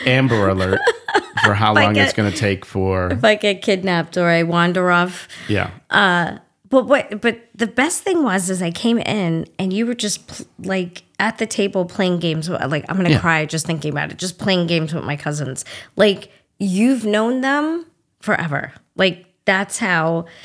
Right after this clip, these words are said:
Speaker 1: Yeah.
Speaker 2: And seeing that, and then seeing Johnny with these, her blood.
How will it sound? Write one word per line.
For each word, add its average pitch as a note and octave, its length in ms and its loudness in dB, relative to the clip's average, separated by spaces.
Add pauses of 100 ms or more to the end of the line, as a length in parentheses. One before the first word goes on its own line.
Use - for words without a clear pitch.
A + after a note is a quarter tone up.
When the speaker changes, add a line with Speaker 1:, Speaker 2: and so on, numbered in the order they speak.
Speaker 1:
Yeah. - 180 -2
Speaker 2:
And G3 160 2
seeing C#4+ 320 0
that, F#3+ 340 0
and F#3 120 -2
then F#3 160 -2
seeing A3 320 -2
Johnny F3 580 -2 (500)
with A3 300 -4
these, A3+ 240 0 (1120)
her E3+ 140 -4
blood. F3 720 -2